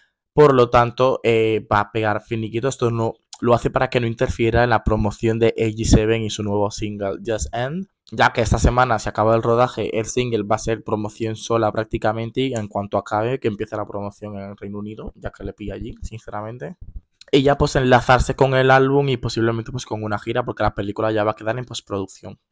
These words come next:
En diciembre se confirmó que A G seven estaba termina-, terminado, sobre todo a finales del mes, pero no sería hasta septiembre que Ariana decidió meterse al estudio con los productores del álbum a producir directamente el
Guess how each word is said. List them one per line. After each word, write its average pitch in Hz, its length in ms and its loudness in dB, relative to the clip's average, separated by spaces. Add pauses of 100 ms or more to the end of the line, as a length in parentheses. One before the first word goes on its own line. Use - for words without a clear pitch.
En 185 160 6
diciembre 160 440 2
se 160 120 6
confirmó 135 420 0
que 143 100 2
A - 100 2
G 143 160 2
seven 135 280 0
estaba 127 280 0
termina-, 127 480 -6
terminado, 120 420 -2
sobre 110 220 -4
todo 104 160 -4
a 104 40 -6
finales 113 360 -6
del 101 160 -4
mes, 110 320 -10 (680)
pero 156 220 6
no 147 140 2
sería 139 340 4
hasta 147 240 -2
septiembre 123 560 -2
que 143 80 0
Ariana 120 300 0
decidió 127 480 -2
meterse 117 340 -4
al 131 40 -2
estudio 123 340 -4
con 131 160 -2
los 117 120 -4
productores 113 440 -2
del 120 80 0
álbum 117 320 -2
a 117 100 0
producir 113 400 -2
directamente 110 640 -4
el 113 320 -2